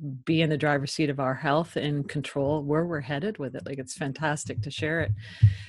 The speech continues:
Um, so my journey actually began into the fitness world. I had been in the fitness world for about ten,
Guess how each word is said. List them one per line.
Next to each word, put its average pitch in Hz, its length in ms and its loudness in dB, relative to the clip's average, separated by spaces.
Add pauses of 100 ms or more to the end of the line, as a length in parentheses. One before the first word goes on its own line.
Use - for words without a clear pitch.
(160)
Um, 165 180 0
so 170 180 4
my 196 220 4
journey 170 420 2
actually 151 340 0
began 143 640 -2
into 160 420 0
the 139 360 -2
fitness - 520 -2
world. 147 200 0
I 156 80 4
had 165 220 2
been 185 180 8
in 202 140 4
the 170 240 0
fitness 160 400 -4
world 151 220 -2
for 147 180 -4
about 135 440 0
ten, 143 520 -2